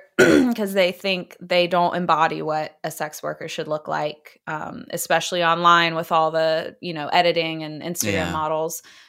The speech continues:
Speaker 1: So
Speaker 2: Yeah.
Speaker 1: it's very, um, disheartening to me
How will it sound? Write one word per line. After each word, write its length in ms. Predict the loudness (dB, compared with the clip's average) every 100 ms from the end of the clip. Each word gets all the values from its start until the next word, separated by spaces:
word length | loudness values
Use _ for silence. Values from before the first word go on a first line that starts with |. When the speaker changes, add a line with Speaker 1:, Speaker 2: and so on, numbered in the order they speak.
| -4
Speaker 1:
So 160 | 2
Speaker 2:
Yeah. 80 | 4
Speaker 1:
it's 100 | 2
very, 680 | 4 6 8 6 4 0 -2
um, 500 | 0 2 2 -2 -6 -2
disheartening 720 | -2 0 0 0 0 -4 -6
to 160 | -6 -4
me 500 | -4 -4 -6 -10